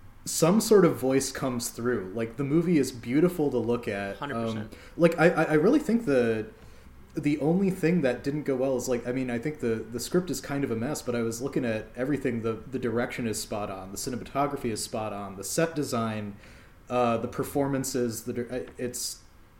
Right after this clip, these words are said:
Speaker 1: it's
Speaker 2: Yeah.
Speaker 1: all there. It's like, it's just a cobbled together script and then a few unfortunate V F X shots that really didn't need to be in there.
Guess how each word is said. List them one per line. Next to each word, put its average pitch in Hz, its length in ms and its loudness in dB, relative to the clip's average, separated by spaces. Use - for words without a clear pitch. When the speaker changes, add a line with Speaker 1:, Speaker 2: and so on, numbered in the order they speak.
Speaker 1:
it's 147 160 2
Speaker 2:
Yeah. 127 60 -2
Speaker 1:
all 165 200 8
there. 139 300 4
It's 120 220 0
like, 123 280 0
it's 127 180 -6
just 127 260 -4
a 120 40 -8
cobbled 139 400 -2
together 131 340 0
script 127 600 -2
and 127 160 -4
then 120 380 -2
a 123 100 -6
few 139 420 -2
unfortunate 120 880 -2
V 127 300 0
F 117 200 -2
X 120 300 -2
shots 101 500 -4
that 117 260 -6
really 123 240 0
didn't 113 260 -2
need 110 160 -4
to 113 60 -8
be 101 240 -8
in 104 160 -8
there. 92 360 -10